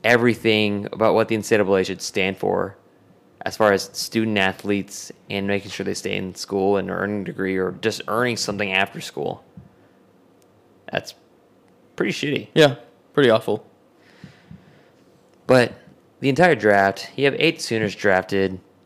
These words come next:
Speaker 1: What's that suggest about Oklahoma's narrative going forward as a N C double A power?
Speaker 2: Well, I think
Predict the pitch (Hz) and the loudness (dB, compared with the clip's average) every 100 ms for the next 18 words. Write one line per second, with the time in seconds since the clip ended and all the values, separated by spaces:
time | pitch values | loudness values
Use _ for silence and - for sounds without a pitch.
0 | _ _ _ _ 135 165 196 147 113 110 | _ _ _ _ 0 0 -2 2 6 6
1 | - 113 104 101 113 110 113 107 104 104 | 4 2 6 6 4 0 -2 -4 -2 2
2 | 104 95 104 98 90 98 98 98 92 92 | 4 4 0 0 -2 0 2 0 0 -2
3 | 90 98 90 90 90 90 - _ - 117 | -2 -2 0 -2 -4 -6 -10 _ -10 0
4 | 117 101 98 98 92 - 85 82 - - | 2 2 0 -4 -2 -2 -2 -6 -10 -12
5 | _ _ - _ - 190 190 190 185 208 | _ _ -20 _ 4 8 10 8 6 4